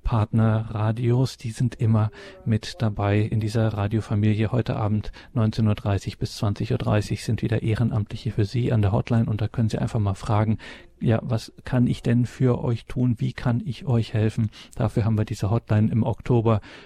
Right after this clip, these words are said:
ab neunzehn Uhr dreißig wieder freigeschaltet. Keine Angst, damit ist's auch getan. Ich sag die Telefonnummer jetzt nicht an.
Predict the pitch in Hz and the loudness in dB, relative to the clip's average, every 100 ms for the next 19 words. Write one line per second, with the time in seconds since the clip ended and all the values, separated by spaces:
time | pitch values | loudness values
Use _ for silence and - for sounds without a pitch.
0 | - 117 110 104 113 104 - 98 - 107 | -8 0 2 2 2 0 2 0 0 -4
1 | - 104 - 110 101 - 107 95 107 - | -4 -4 -2 0 0 -2 -2 -2 -4 -8
2 | _ - 117 104 101 101 - - - 113 | _ -4 0 2 2 0 -2 -10 -6 0
3 | 107 110 - - - - - 113 - 110 | 0 0 -2 -6 -6 -6 -2 -2 0 2
4 | 110 - - - - 120 104 - 107 98 | 2 -2 -6 -8 -4 0 -2 0 2 2
5 | 98 104 165 165 - - 95 - - 87 | 2 0 -2 -4 -8 -12 -10 -4 0 0